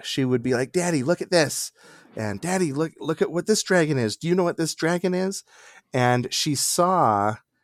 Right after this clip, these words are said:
the, uh, it, with, with the game, there is included a dragon fact book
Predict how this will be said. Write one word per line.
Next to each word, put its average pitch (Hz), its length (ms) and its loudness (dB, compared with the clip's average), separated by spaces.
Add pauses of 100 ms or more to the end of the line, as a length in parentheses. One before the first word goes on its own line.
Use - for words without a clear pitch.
(180)
the, 113 480 0
uh, 104 420 0 (160)
it, - 140 -2 (200)
with, 151 480 0
with 156 340 -2
the 160 100 0
game, 117 520 2 (100)
there 110 300 2
is 117 240 -2
included 127 760 0
a 107 120 -2
dragon 127 480 0
fact - 520 -2
book - 200 -8